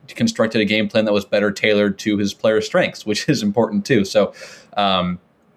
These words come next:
I don't, I don't know. I, you know, have to, th-, you know, have to go back and, you know, think about all the times that the, you know, players or coaches have done something like that.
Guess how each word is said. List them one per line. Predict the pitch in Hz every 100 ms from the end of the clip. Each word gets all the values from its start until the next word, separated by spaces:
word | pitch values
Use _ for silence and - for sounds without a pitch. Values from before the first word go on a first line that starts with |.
| _ - -
I | 185
don't, | 208
I | 196
don't | 240 170
know. | 165
I, | 147 143
you | 139 127
know, |
have | 117 113
to, | 113
th-, | 107 -
you | 101
know, |
have | 104
to | 104
go | 104
back | 101 101 -
and, | 87
you | 92
know, | 90
think | - 101
about | 101 101
all | 98
the | 98
times | 95 95 95 -
that |
the, | 98 95
you | 95
know, | 85
players | 104 95 95
or | 101
coaches | 95 113 107
have | 101 98
done | 101 104
something | 127 127
like | 127 127
that. | 143 143